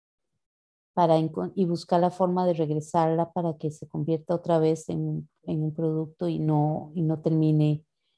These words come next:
siendo parte del problema, sino parte de la solución.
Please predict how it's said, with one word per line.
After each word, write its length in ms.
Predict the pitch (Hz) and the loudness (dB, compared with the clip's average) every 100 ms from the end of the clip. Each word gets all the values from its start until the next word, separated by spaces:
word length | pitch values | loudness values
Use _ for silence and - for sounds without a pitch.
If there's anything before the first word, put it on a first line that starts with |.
| _ | _
siendo 300 | - 170 165 | -2 2 2
parte 300 | 165 156 165 | 4 2 2
del 80 | 160 | 0
problema, 420 | 160 151 151 151 | 0 2 2 2
sino 300 | 156 156 147 | 0 -2 -2
parte 280 | 147 147 - | -2 -6 -2
de 60 | 151 | -2
la 80 | 151 | -2
solución. 720 | 156 147 147 - 143 143 | -4 -6 -6 -4 -4 -4